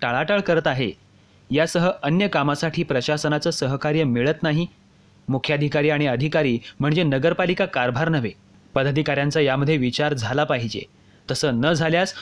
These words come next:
कोणताही मुलाहिजा न ठेवता प्रसंगी अधिकाऱ्यांच्या कार्यालयाला टाळं ठोकू. सत्ताधारी पक्षप्रतोद नितीन दिंडे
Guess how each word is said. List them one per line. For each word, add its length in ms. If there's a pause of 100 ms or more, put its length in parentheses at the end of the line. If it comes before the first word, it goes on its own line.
(120)
कोणताही 460
मुलाहिजा 500
न 220
ठेवता 440 (280)
प्रसंगी 400
अधिकाऱ्यांच्या 640
कार्यालयाला 640
टाळं 360
ठोकू. 400 (540)
सत्ताधारी 600
पक्षप्रतोद 840
नितीन 420
दिंडे 380